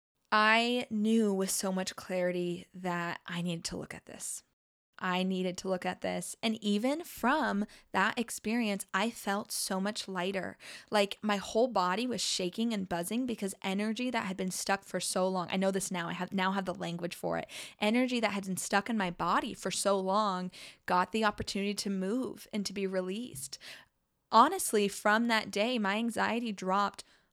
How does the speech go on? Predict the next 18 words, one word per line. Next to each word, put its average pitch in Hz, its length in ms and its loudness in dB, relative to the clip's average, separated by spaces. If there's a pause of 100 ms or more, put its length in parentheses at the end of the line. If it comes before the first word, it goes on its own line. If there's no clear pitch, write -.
(100)
a 190 80 2
lot. 175 460 -2 (1000)
It 208 80 -2
came 185 180 -2
back, - 280 -8
which - 140 -6
I'll 175 80 -2
get - 180 -6
to. - 180 -8 (340)
But 220 300 6
for 233 160 6
a 220 60 6
few 277 200 -2
weeks, 294 300 0
it 214 80 0
dropped 202 300 0
a 226 60 0
lot. 196 400 -2